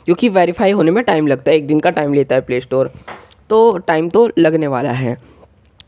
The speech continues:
एक दिन का। इकतीस तारीख को अपने को अपडेट देखने को मिल जाएगा, उस दिन मैं आपको सारे चीट कोड वगैरह भी बता दूंगा दोस्तों, लेकिन उससे एक दिन पहले ही बता दूंगा, है ना। और ये भी बता दूंगा कि आरजीएस भाई ने डाल दिया है। बाकी मैं आपको फ्लाइंग डायनासोर के बारे में बता देता हूँ, क्योंकि वो ही सबसे पहले अपने गेम के अंदर ऐड हुआ था।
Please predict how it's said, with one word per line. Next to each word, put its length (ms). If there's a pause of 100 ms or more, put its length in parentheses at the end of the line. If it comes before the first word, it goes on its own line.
(160)
एक 220
दिन 160
का। 200 (100)
इकतीस 320
तारीख 200
को 60
अपने 140
को 80
अपडेट 260
देखने 220
को 80
मिल 160
जाएगा, 300
उस 200
दिन 140
मैं 80
आपको 180
सारे 260
चीट 200
कोड 140
वगैरह 300
भी 160
बता 400
दूंगा 200
दोस्तों, 240
लेकिन 220
उससे 200
एक 100
दिन 120
पहले 180
ही 60
बता 160
दूंगा, 200 (640)
है 100
ना। 100
और 380
ये 220
भी 120
बता 240
दूंगा 180
कि 80
आरजीएस 320
भाई 160
ने 120
डाल 200
दिया 160
है। 60
बाकी 180
मैं 100
आपको 200
फ्लाइंग 280
डायनासोर 360
के 100
बारे 180
में 100
बता 180
देता 180
हूँ, 80
क्योंकि 240
वो 240
ही 100
सबसे 260
पहले 180
अपने 180
गेम 180
के 100
अंदर 180
ऐड 160
हुआ 160
था। 140